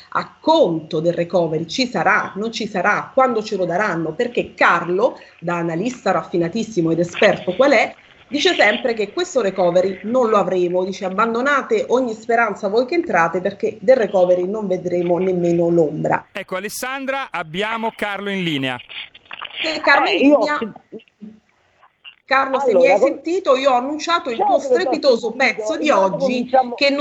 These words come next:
Speaker 3: intanto
Speaker 1: troveremo
Speaker 3: cominciamo,
Speaker 1: tra
Speaker 3: intanto
Speaker 1: fonte, vero
Speaker 3: cominciamo a
Speaker 1: Carlo?
Speaker 3: dire che l'Europa ha detto un'altra balla,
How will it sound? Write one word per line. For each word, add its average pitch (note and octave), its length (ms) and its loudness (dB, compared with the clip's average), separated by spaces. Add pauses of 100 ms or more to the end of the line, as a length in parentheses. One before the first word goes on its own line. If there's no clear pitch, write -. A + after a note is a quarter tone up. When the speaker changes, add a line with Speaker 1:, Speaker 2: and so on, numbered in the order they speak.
Speaker 3:
intanto C#4 80 -2
Speaker 1:
troveremo C#4+ 420 2
Speaker 3:
cominciamo, A#3 480 -2 (1300)
Speaker 1:
tra G3+ 140 -16
Speaker 3:
intanto G#3 200 -12
Speaker 1:
fonte, F#3+ 200 0
vero - 20 0
Speaker 3:
cominciamo A3+ 460 0
a A#3+ 40 0
Speaker 1:
Carlo? G#3 100 -4
Speaker 3:
dire G#3 540 2
che G3 460 0
l'Europa G3 640 2
ha E3+ 80 -8
detto F3+ 320 -12
un'altra F3 400 -10
balla, C3+ 600 -4